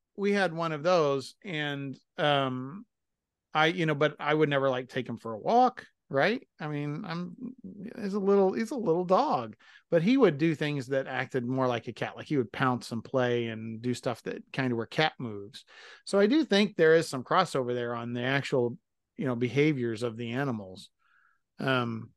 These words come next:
but yeah, I love that dog. His name was Buddy, and, uh, we had gotten a second dog before Buddy died. I'm gonna,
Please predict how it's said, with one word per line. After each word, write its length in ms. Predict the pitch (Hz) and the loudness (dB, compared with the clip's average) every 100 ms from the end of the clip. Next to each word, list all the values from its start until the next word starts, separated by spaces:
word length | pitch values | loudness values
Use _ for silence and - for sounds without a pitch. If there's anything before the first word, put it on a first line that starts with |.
| _ _ - | _ _ 2
but 100 | 160 | 4
yeah, 160 | 196 170 | 6 6
I 40 | |
love 200 | 165 180 | 8 6
that 160 | 139 127 | 6 2
dog. 160 | 123 | 0
His 140 | 143 151 | -2 -2
name 160 | 165 | -2
was 120 | 156 127 | 0 0
Buddy, 480 | 151 147 127 120 - | 2 2 0 -4 -10
and, 340 | 151 135 135 | -6 -4 -2
uh, 360 | 131 131 127 127 - | 0 2 0 -2 -2
we 140 | 160 | 4
had 160 | 180 139 | 4 6
gotten 280 | 156 202 170 | 4 4 0
a 80 | 131 | -4
second 420 | - 190 180 131 | -2 -2 -2 -2
dog 480 | 120 120 117 113 110 _ _ | -2 -2 -4 -6 -12 _ _
before 500 | 131 - 151 156 147 | -10 0 6 8 8
Buddy 400 | 131 139 143 131 | 6 2 2 2
died. 380 | 120 123 131 117 | 0 -2 -2 -4
I'm 80 | 127 | -6
gonna, 160 | 127 | -8